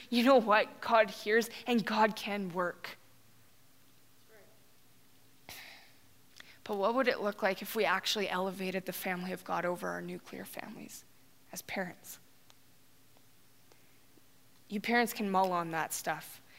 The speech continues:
And if you have questions, you can <laughs> definitely t-, chat with me. I'd be, I'd be more than happy to talk with you. These are just things that I'm seeing as I've been working with students now for, like, five years. And it breaks my heart every time I see a student leave the church.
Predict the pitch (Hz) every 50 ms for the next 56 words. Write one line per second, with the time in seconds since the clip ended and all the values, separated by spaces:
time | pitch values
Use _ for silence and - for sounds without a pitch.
0 | - - - 175 180 - 208 214 208 196 - - 233 226 208 - 208 196 175 196
1 | 202 - 202 208 - - 226 202 - - 220 202 180 - - - - - - -
2 | - - - 185 175 196 - - 226 220 - 202 214 226 190 180 180 180 170 190
3 | 185 - - 196 196 190 196 190 - 208 208 208 196 196 202 202 208 202 202 202
4 | 185 175 - - - - - - - 202 196 - - 220 196 185 - - - 190
5 | 190 190 - 202 - 196 190 165 170 226 233 247 220 220 208 208 202 180 - -
6 | - 190 185 175 190 175 175 170 175 - - - 175 175 160 - - 190 - -
7 | - - - - - - - 196 185 202 196 202 185 - - 214 202 190 185 185
8 | - 214 202 190 180 - - 196 202 175 180 180 - - 185 180 170 - - 196
9 | 185 175 170 - - - - - - - - - - - 185 175 - - - 196
10 | 185 185 175 196 170 175 180 170 139 143 156 - - - - - - - - -
11 | - - - - - - - - - - 220 208 214 - 202 - 208 - - 220
12 | 208 202 202 202 175 139 190 180 202 - - 202 190 185 175 - - 208 185 -
13 | - - 202 190 185 175 127 180 190 185 180 - 180 - - - - - - -
14 | - - - -